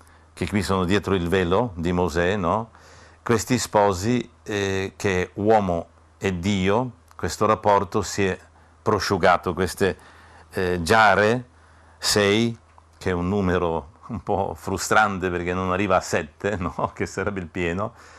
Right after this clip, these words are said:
e sono immagini della legge di Mosè che non s-, dà più la vita,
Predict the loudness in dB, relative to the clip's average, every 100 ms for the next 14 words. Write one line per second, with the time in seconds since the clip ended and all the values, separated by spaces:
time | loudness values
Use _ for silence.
0 | -20 -20 -20 -20 -20 _ -4 -2 -2 0
1 | 0 -2 -4 -8 -14 -6 0 0 2 -2
2 | 0 0 0 -2 -2 -4 -2 -2 0 -2
3 | -2 -2 -2 0 -2 -6 -12 -4 0 0
4 | 0 0 0 -2 -6 -8 -12